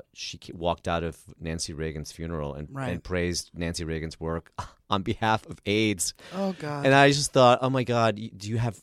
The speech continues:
Speaker 1: have you no gay friends?" I'm Hillary Clinton. I'm sure you do. That Reagan was like Satan to my community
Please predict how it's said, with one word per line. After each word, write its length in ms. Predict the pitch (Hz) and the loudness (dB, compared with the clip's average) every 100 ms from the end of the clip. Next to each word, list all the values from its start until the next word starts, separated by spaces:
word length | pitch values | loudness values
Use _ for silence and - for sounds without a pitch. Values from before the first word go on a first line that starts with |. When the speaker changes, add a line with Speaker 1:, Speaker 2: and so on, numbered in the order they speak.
| - | -12
Speaker 1:
have 300 | 104 107 101 | -4 -2 -2
you 180 | 117 | -2
no 180 | 120 120 | 0 0
gay 180 | 107 113 | 2 0
friends?" 440 | 107 101 123 139 95 | 0 0 0 -4 -4
I'm 180 | 98 90 | -6 -6
Hillary 320 | 90 95 95 | -4 -2 -2
Clinton. 320 | 92 95 101 | -2 -6 -6
I'm 100 | 87 | -8
sure 200 | 85 - | -8 -8
you 100 | 98 | -6
do. 380 | 80 98 85 85 - _ _ _ _ | -2 -2 0 -4 -8 _ _ _ _
That 400 | 98 110 131 - _ _ 113 | -4 2 2 0 _ _ -10
Reagan 420 | 117 156 180 202 | -2 -2 -2 -2
was 160 | 190 160 | -4 -2
like 380 | 143 127 - - | 0 0 -4 -8
Satan 480 | - 139 120 90 | -4 -4 -2 -2
to 140 | - 87 | -4 -2
my 120 | 85 | -2
community 640 | - 85 80 76 67 69 | -2 -4 -4 -4 -6 -10